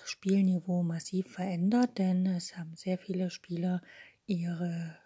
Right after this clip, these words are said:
äh, Spielpraxis ins Internet verlegt, also Online-Schach gespielt, das geht ja, was natürlich, äh, turniertechnisch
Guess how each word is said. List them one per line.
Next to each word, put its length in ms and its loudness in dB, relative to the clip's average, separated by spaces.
äh, 260 -4
Spielpraxis 920 -2
ins 280 -6
Internet 460 6
verlegt, 460 2
also 220 -6
Online-Schach 600 0
gespielt, 420 -8
das 160 -12
geht 220 -10
ja, 180 -6
was 200 -4
natürlich, 580 -4
äh, 440 -4
turniertechnisch 920 -4